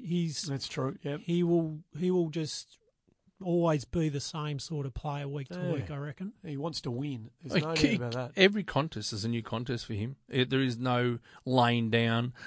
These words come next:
Speaker 3: There is no, he just wills himself to every contest. And I think he probably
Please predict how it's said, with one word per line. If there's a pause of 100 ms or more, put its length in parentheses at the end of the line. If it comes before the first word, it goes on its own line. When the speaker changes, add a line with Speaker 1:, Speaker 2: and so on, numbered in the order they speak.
(140)
Speaker 3:
There
is
no, (540)
he
just
wills
himself
to
every
contest. (400)
And
I
think
he
probably